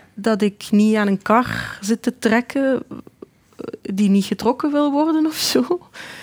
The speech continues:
Want dan, eh, denk ik dat je heel snel slaaf zijt van je participatief project, of dat je project dan staat of valt met of je wel genoeg mensen hebt en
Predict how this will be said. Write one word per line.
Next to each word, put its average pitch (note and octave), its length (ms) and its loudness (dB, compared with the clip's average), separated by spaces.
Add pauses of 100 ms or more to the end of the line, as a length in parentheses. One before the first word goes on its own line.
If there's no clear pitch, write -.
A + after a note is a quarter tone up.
(340)
Want G3+ 280 2
dan, G3 380 4 (180)
eh, - 120 -14 (680)
denk F#3+ 340 -2
ik G3 180 -6
dat F#3+ 140 2
je G3 60 2
heel G3 240 4
snel F#3+ 340 -2
slaaf G3 460 0
zijt - 380 -4
van G#3+ 220 -2
je G3+ 300 2
participatief - 1080 -4 (100)
project, G3+ 520 -2
of G#3 80 -4
dat G3 140 0
je F#3+ 340 0 (280)
project G3+ 400 0
dan F#3+ 140 2
staat G3 400 0
of - 160 -8
valt G3+ 360 0
met A3 160 2
of - 220 -4
je G3+ 80 -4
wel F#3 200 0
genoeg F#3 320 0
mensen A3 560 2
hebt G#3+ 440 -2
en F#3 280 0